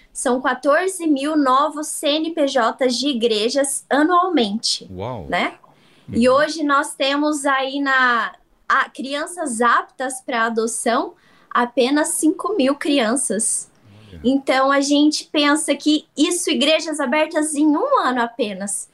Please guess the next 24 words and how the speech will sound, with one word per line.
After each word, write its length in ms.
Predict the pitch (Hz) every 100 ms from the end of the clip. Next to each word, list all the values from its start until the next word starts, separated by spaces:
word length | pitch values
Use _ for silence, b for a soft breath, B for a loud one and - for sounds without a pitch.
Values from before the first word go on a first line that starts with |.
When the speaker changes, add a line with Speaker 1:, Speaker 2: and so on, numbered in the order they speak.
| -
Speaker 2:
Uhum. 280 | 131 104
Speaker 1:
Se 200 | 110 180 294
cada 440 | - 339 381 415
uma 200 | 403 392
dessas 580 | 302 247 262 - 285 262
igrejas 500 | 247 247 247 254 240
apoiar 540 | 262 262 269 254 240
uma 180 | 294 311
família 720 | 320 311 254 220 254 294 269
da 220 | 220 208
cidade, 880 | - - 196 175 - 233 233 233 196 b b
uma 200 | - 262
família 460 | 277 302 285 285 285
da 140 | 262
própria 540 | 262 - 247 339 381 330
igreja, 720 | 226 214 220 269 320 262 175 b b b
a 120 | 262
gente 360 | 277 311 330
vai 240 | 302 302 392
zerar 340 | 339 302 254
essa 240 | 226 247 233
fila 260 | - 220
de 140 | 214 220
adoção. 480 | 202 226 - 190